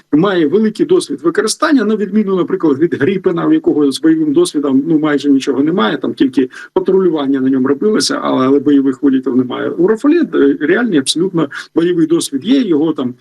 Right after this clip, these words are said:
проблеми, його плюси, вони зрозуміли тим країнам, які його експлуатують.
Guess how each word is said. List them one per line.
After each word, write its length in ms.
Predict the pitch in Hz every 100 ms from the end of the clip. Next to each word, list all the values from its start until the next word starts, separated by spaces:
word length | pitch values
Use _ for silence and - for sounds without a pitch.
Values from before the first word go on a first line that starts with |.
| _ _
проблеми, 480 | 170 160 226 214 156
його 260 | 139 139
плюси, 360 | 139 147 139 196
вони 220 | 147 135
зрозуміли 680 | 135 139 127 147 190 139 123 -
тим 140 | 147
країнам, 540 | 131 131 143 147 160 123
які 180 | -
його 100 | 139 131
експлуатують. 500 | - 127 120 135